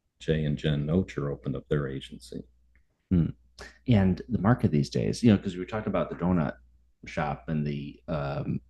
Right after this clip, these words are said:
Speaker 2: sort of what the availability is underserved.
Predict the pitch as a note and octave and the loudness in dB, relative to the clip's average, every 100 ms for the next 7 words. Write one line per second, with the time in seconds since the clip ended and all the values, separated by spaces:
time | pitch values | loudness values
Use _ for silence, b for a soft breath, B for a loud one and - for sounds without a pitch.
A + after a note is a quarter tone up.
0 | - - D2+ C2+ - _ _ G#2+ - F#3+ | -10 -2 -2 -2 -8 _ _ -8 -8 -4
1 | E3+ D#2+ - - - - F#2 D#2 D#2 D2 | 0 0 -2 -14 -20 0 2 2 -2 -2
2 | D#2+ D#2 D2+ D2 D2 - F#2 D#2+ - F2+ | -2 -4 -4 -6 -4 2 4 4 2 2
3 | B1+ C#2 | 2 -2